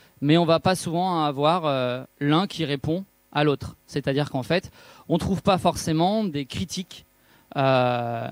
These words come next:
de, euh, de, de, des opinions des autres. Bref, toutes ces choses-là, c'est ce qui re-, ce qui montre en fait qu'on est dans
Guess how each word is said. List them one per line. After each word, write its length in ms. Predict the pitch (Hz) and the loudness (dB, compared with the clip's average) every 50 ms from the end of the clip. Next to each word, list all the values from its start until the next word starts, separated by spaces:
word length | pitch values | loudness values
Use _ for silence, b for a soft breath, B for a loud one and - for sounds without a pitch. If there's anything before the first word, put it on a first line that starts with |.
| 139 b b b b b b b b - | -12 b b b b b b b b -8
de, 140 | 127 120 139 | -2 0 2
euh, 1040 | 147 156 165 156 143 131 127 123 123 123 120 120 120 120 120 120 120 123 127 127 120 | 4 4 4 4 2 2 2 0 0 0 -2 -4 -4 -6 -6 -8 -8 -8 -8 -8 -6
de, 180 | 120 143 131 - _ - | -6 -6 -6 -6 _ -14
de, 260 | - 135 123 120 131 127 | -12 -10 -8 -8 -8 -8
des 220 | 120 139 135 147 | -8 -8 -4 -4
opinions 560 | 151 135 - 147 143 143 151 160 165 151 139 | -4 -4 0 0 2 4 4 4 4 4 4
des 220 | 127 139 143 123 123 | 4 4 2 2 2
autres. 260 | 120 - - - - _ _ _ _ _ _ _ _ _ _ _ _ _ _ _ _ _ _ _ _ _ _ _ _ _ _ _ _ b b b b b b b b b b b _ - | -2 -6 -12 -20 -20 _ _ _ _ _ _ _ _ _ _ _ _ _ _ _ _ _ _ _ _ _ _ _ _ _ _ _ _ b b b b b b b b b b b _ -2
Bref, 240 | - 170 185 175 - - - - - _ _ _ - | 0 2 2 0 0 -4 -10 -12 -12 _ _ _ 2
toutes 160 | - 233 185 | 2 2 2
ces 180 | - - 214 208 | 2 -2 -2 -2
choses-là, 600 | - - 196 175 165 185 190 208 247 254 - - _ _ _ _ _ _ _ _ _ _ _ _ _ _ _ _ _ _ - - | -2 -2 -4 -2 0 2 2 2 2 0 -4 -10 _ _ _ _ _ _ _ _ _ _ _ _ _ _ _ _ _ _ -20 -20
c'est 320 | - - - 185 190 208 | -18 -12 -6 -2 -2 -2
ce 120 | 190 - - | -2 -2 0
qui 100 | - 180 | 2 4
re-, 320 | 160 160 156 151 151 160 | 6 6 6 6 4 2
ce 80 | - - | 0 -2
qui 140 | - 185 180 | -2 0 0
montre 340 | 175 185 226 233 - - | 2 2 0 0 -2 -2
en 80 | 156 147 | -2 -2
fait 340 | - - 156 175 - - - | 0 0 0 0 -2 -4 -4
qu'on 460 | - 170 185 196 180 160 151 147 147 | 0 2 4 4 4 4 2 2 2
est 100 | 165 196 | 0 0
dans 460 | 180 160 147 139 135 131 127 123 120 | 0 0 0 0 0 -2 -4 -6 -8